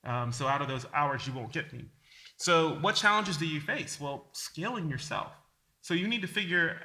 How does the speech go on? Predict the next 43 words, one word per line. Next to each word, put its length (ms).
out 300
ways 640
to 280
scale 340
yourself. 520
So 280
whether 420
instead 480
of 140
telling 340
people 220
to 60
do 120
things, 400
you 80
write 260
them 140
down. 420
Um, 360
another 240
thing 280
is 140
that 140
you 100
train 480
those 220
around 400
you. 160
And 100
I'll 120
tell 180
people 220
this 160
all 140
the 60
time. 340
"I 220
want 340
you 80
to 80
succeed. 640
I 120
want 260